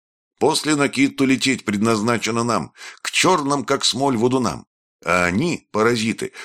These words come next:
сплошь гуманисты. И что нам сказать водунам? Если узнают, что нами повешен поэт, выставят прямо в порту демонстрантов пикет.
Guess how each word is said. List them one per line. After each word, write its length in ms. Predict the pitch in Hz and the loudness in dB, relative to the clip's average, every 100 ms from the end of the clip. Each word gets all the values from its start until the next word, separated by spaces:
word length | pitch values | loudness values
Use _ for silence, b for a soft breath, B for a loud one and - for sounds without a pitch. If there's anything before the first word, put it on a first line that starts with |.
| B | B
сплошь 600 | - - 85 165 156 - | -4 -2 0 2 2 0
гуманисты. 760 | 127 131 123 127 - - - _ _ _ _ _ - | 0 0 -2 -2 -4 -6 -12 _ _ _ _ _ 0
И 140 | 98 | 2
что 300 | 92 - 123 | 2 2 0
нам 200 | 139 139 | 2 0
сказать 440 | - 143 139 156 | 0 0 0 0
водунам? 500 | 98 117 131 110 60 - _ _ _ _ _ - | 0 0 0 -2 -4 -14 _ _ _ _ _ -8
Если 340 | 71 107 101 | 0 0 2
узнают, 520 | 104 101 87 123 120 | 0 0 0 0 0
что 200 | 95 - | -2 -2
нами 240 | 98 117 107 | 0 0 -2
повешен 560 | 92 90 110 - 92 | 0 0 0 0 -4
поэт, 560 | 80 78 71 123 - - _ _ _ _ | -4 -2 0 0 -2 -10 _ _ _ _
выставят 680 | - - 156 - 139 139 127 | -2 2 2 2 0 -2 -2
прямо 300 | 113 139 143 | 0 0 0
в 100 | - | -2
порту 300 | 120 107 139 | -2 0 0
демонстрантов 840 | 120 123 123 - 95 120 120 127 | 0 2 0 -2 -2 -2 -2 -6
пикет. 480 | - 135 123 110 - | -4 -4 -4 -6 -10